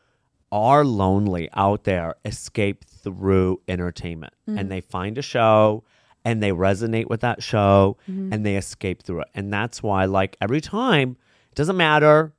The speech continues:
Speaker 1: I have seen every single episode, but the Golden Girls will always bring me joy.
Speaker 2: But it also comes, like, in this beautiful full circle moment that entertainment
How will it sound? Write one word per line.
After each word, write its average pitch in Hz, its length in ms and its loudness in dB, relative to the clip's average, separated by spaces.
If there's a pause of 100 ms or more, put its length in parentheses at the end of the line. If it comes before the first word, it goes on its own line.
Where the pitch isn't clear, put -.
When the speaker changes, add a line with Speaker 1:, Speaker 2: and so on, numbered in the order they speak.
(320)
Speaker 1:
I 123 100 6
have 113 140 2
seen 131 480 -6
every 120 240 4
single 147 280 2
episode, 107 640 -4
but - 140 -10
the 107 80 -6
Golden 104 420 0
Girls 120 360 -6 (260)
will 104 180 -12 (100)
always 117 580 4 (220)
bring 98 360 -4
me 90 260 -8 (160)
joy. 71 360 -14 (600)
Speaker 2:
But 220 120 2
it 226 40 4
also 240 280 4
comes, 220 380 2
like, 208 180 0
in 196 80 2
this 185 200 -8
beautiful 208 480 0
full 202 220 0
circle 196 340 0
moment 180 400 2
that 170 100 2
entertainment 190 720 -2